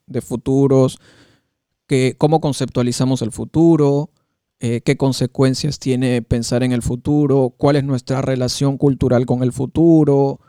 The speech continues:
con la imaginación, con la creatividad, me parecían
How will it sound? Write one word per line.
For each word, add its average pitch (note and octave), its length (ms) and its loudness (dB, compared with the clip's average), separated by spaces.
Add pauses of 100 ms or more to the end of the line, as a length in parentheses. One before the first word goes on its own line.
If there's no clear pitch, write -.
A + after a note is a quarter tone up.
(180)
con B2 180 2
la B2 60 4
imaginación, C3+ 920 0
con B2+ 140 0
la A#2+ 120 0
creatividad, B2 640 -2
me E3+ 120 -4
parecían C3 800 -4